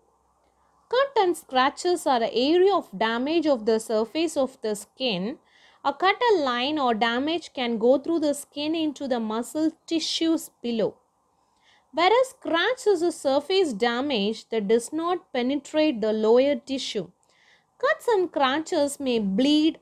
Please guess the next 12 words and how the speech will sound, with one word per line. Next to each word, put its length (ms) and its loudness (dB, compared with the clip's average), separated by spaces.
or 340 2
turn 360 -4
red, 480 0
become 480 -2
infected 840 0
and 300 -2
leave 200 0
scars. 760 -6
First 480 0
aid 200 0
for 200 2
cuts. 540 -4